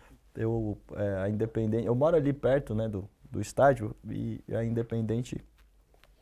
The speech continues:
tá ali, eu já trombei eles várias vezes, né, já fui lá na casa Independente, e eles falaram, "Pô, você tem que fazer uma música pra gente."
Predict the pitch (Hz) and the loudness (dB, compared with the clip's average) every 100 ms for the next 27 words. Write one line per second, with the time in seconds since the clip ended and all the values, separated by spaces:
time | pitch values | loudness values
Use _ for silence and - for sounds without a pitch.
0 | - - 127 110 101 120 107 117 - 110 | -20 -2 2 4 4 4 4 2 2 2
1 | 110 117 113 107 120 117 101 110 120 - | 2 2 2 4 6 4 2 0 0 -4
2 | - - - - - - - 110 117 117 | -18 -20 -20 -20 -20 -8 -2 0 0 -2
3 | - 117 113 113 - 117 117 117 117 120 | 0 0 2 2 4 4 6 4 2 0
4 | 117 120 131 139 147 151 170 160 131 120 | 2 2 2 6 6 8 8 8 6 4
5 | 160 175 - 143 151 151 165 151 156 165 | 0 0 -2 0 2 4 2 2 -2 -4
6 | 156 160 139 139 139 | 2 2 4 0 -2